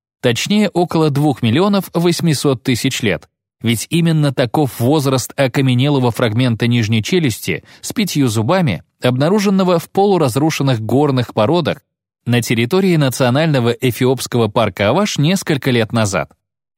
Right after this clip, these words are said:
Ряд особенностей, таких как хрупкие, одинаковые по размеру малые коренные зубы, как правильные, то есть человеческие, а не обезьяноподобные пропорции челюсти,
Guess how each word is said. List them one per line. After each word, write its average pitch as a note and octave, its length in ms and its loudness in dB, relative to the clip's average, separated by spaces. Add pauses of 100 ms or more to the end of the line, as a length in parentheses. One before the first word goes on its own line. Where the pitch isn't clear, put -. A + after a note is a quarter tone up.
(140)
Ряд B2 280 0
особенностей, A2+ 800 0
таких C3 420 -2
как B2+ 200 -4
хрупкие, D#3+ 480 0
одинаковые A#2+ 560 0
по A2+ 100 -4
размеру A2+ 420 2
малые A#2+ 360 2
коренные B2 420 2
зубы, A2 480 0 (320)
как B2+ 200 -2
правильные, A#2 580 0
то B2+ 100 -2
есть A2+ 200 -2
человеческие, A#2+ 920 -2
а B2+ 100 0
не A#2+ 140 2
обезьяноподобные A#2 960 0
пропорции A#2+ 560 -2
челюсти, A#2 640 -4